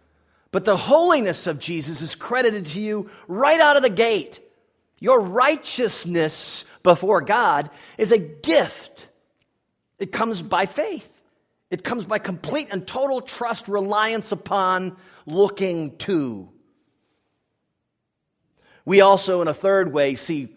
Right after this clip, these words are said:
Christ's righteousness in this new covenant. We see righteousness that comes by the new capacity of the Spirit's strength in our life, by the imputation of Christ's holiness to us, but we also see it in a third way,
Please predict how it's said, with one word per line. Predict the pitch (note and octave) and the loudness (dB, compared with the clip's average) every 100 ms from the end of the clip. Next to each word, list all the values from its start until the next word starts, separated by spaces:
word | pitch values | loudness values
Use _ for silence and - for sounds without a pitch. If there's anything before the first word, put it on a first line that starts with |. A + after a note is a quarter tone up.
| - | -16
Christ's | - F#3+ D#3+ C#3+ - - - - _ _ - | -4 -2 0 -4 -12 -18 -20 -20 _ _ -16
righteousness | B2 D#3 F#3+ F#3 - C3+ - A#2 G2 - - - - _ _ _ _ _ _ _ | -6 0 2 0 -6 -10 -12 -14 -14 -16 -16 -16 -18 _ _ _ _ _ _ _
in | E3 D#3 | -4 -2
this | C#3+ - | -4 -4
new | C#3+ | -6
covenant. | - D3+ B2+ A2+ G#2 _ _ _ _ _ - | -4 -2 -2 -4 -14 _ _ _ _ _ -6
We | F3 | -4
see | F#3 | -2
righteousness | D#3+ D#3 F3 F3+ D3+ E3+ D3+ | -2 2 0 0 -8 -8 -8
that | D#3+ | -8
comes | - F3 E3 | -4 -4 -4
by | B2+ D#3 D3+ - - | -2 0 -2 -6 -16
the | D3 E3 | -6 -4
new | D#3 F#3 | 0 0
capacity | F#3 F3 D#3+ E3+ F3+ - F#3 G3 G3 - - | 0 -4 -2 0 -2 -2 -2 -2 -4 -12 -12
of | D3 | -8
the | D#3 | -6
Spirit's | D3+ - F3 E3+ - | -6 -2 0 0 -4
strength | - F#3 F#3 F#3+ | -6 0 0 0
in | G3 | -2
our | F3+ F3+ | 0 2
life, | F3 G3+ - - A3+ | 4 2 -2 -16 -6
by | - E3+ | 2 2
the | D#3+ D3 - - | 2 -2 -6 -2
imputation | G#3 A3+ G3 G#3+ - F#3 G3 - G#3 G3+ | 0 0 -4 -6 -2 0 0 -2 -4 -4
of | D3+ | -10
Christ's | - F3+ F#3 - - | -4 0 0 -2 -6
holiness | F3+ G3 F#3+ F#3 F3+ - | -2 0 0 -2 -6 -4
to | G3+ G3 | 0 0
us, | |
but | G3 F3+ | -2 -2
we | E3 | 2
also | E3 C4 - A3 | 2 2 0 -4
see | F3 - F3+ D#3 | -4 -4 -2 -2
it | |
in | E3+ | -2
a | F3 | -4
third | G#3+ A#3+ C4+ | 0 2 2
way, | F3 G2 | 0 -2